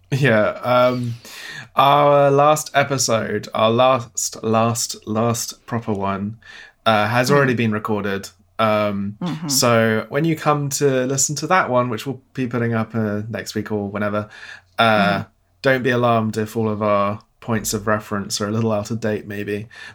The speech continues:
Speaker 1: But in that
Speaker 2: Yeah.
Speaker 1: episode, we get into a lot of detail about why we're ending it and also memories of the show. And we go back to our first episode and it's really good. Um,
Speaker 2: Hmm.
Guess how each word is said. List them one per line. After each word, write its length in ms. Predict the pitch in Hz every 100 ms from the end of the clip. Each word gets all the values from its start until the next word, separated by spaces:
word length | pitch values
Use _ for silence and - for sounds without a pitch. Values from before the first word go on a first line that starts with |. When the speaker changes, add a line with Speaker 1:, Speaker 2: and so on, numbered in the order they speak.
| _
Speaker 1:
But 320 | 135 127 -
in 120 | 147
that 160 | 165 175
Speaker 2:
Yeah. 40 | 151
Speaker 1:
episode, 420 | 147 156 139 127
we 160 | 135 123
get 240 | 127 110
into 360 | 117 120 110 107
a 40 |
lot 160 | 110 104
of 80 |
detail 360 | 131 120 117 107
about 360 | 101 98 95 202
why 420 | 240 226 214 208
we're 460 | 202 190 185 175 156
ending 340 | 170 170 160
it 220 | 165 147 113
and 100 | 123
also 540 | 123 - 117 117 113
memories 480 | 113 117 117 113 107
of 100 | 110
the 80 | 113
show. 460 | - 151 147 143 127
And 80 |
we 160 | 117 113
go 180 | 113 113
back 180 | 107 -
to 120 | 110
our 60 |
first 340 | 104 127 120 117
episode 460 | 117 - 110 107
and 80 | 113
it's 160 | 107 -
really 120 | 147
good. 200 | 113 104 - - - - - - -
Um, 320 | 127 123
Speaker 2:
Hmm. 80 | -